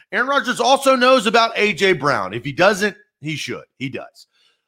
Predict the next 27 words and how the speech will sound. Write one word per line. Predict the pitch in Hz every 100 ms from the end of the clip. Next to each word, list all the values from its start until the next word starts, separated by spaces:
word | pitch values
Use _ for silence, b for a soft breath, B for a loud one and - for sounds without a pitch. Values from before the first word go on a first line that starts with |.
| _ _ _ _ _ _
I | 180 254
think | 269 269 254 -
for | 208
the | 165 156 -
other | 202 247
wide | 214 196 208
receivers, | 190 - 156 123
and | 139
we | 170
had | 196
a |
conversation | - 196 185 - 190 190
about | 180 180 185
that | 180
yesterday, | 160 147 - 117 98 92 _ _ -
Aaron | 180 247 277 233
Rodgers | 196 190 156 175 160 - 170
elevates | 175 190 180 151 165 156 - -
everybody. | 143 139 110 101 85 73 _ _
He | 143 -
elevates | 175 185 156 156 143 -
your | 120 -
offense. | 170 220 226 240 220 - -
He | - 151 151
elevates | 151 139 135 - 123
your | 110
scheme. | - - 190 220 226 220